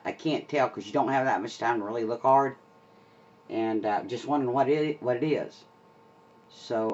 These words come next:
um, we're gonna check back with you here in a few. It's now six thirty-eight on the Eastern Seaboard.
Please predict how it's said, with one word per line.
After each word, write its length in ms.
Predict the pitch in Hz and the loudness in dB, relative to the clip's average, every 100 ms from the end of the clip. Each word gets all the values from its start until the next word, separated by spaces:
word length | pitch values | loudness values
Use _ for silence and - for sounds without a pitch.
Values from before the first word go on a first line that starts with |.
| - | -2
um, 480 | 101 104 101 98 98 - - - - - - - - - - - | -2 -2 -4 -6 -12 -20 -20 -20 -20 -20 -20 -20 -20 -20 -14 -8
we're 200 | 113 120 | -4 -2
gonna 240 | 127 113 | 0 -2
check 320 | - - - | -2 -4 -2
back 260 | 113 120 - | -2 -2 -2
with 160 | 151 | -2
you 220 | 139 131 127 - - - - - | 0 -2 -6 -16 -20 -20 -12 -4
here 160 | 139 | 0
in 80 | 127 | 0
a 40 | 107 | -2
few. 360 | - 170 139 | 2 4 6
It's 280 | 123 - - | 2 -2 -4
now 220 | 143 139 | 0 0
six 380 | - - - - | -2 -8 -12 -10
thirty-eight 680 | 139 120 110 131 117 80 - - - - - - - - - - - - | -6 -4 -2 0 0 -2 -8 -20 -20 -20 -20 -20 -20 -20 -20 -20 -20 -6
on 200 | 120 131 | -2 0
the 80 | 123 | 2
Eastern 400 | 127 113 - 98 | 0 -2 -6 -8
Seaboard. 680 | - 143 127 101 90 - | -4 -2 -2 -2 -4 -8